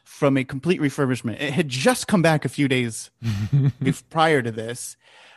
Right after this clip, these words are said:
Speaker 1: uh, only to fail again. Monorail Orange lost power on Wednesday, stranding, stranding its guests on the highway in the sky in a roasting ninety-eight degree August Florida temperature.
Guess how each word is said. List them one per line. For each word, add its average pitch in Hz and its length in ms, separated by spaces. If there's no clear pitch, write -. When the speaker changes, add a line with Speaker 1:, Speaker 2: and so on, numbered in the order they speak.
Speaker 1:
uh, 123 240
only 160 260
to 202 60
fail 196 360
again. 160 400
Monorail 156 400
Orange 160 320
lost 147 340
power 196 240
on 143 220
Wednesday, 170 480
stranding, 175 640
stranding 147 720
its - 220
guests 139 440
on 123 160
the 117 80
highway 120 420
in 113 80
the 117 80
sky 123 480
in 139 80
a 123 100
roasting 151 680
ninety-eight 170 960
degree 143 420
August 135 440
Florida 139 520
temperature. 180 640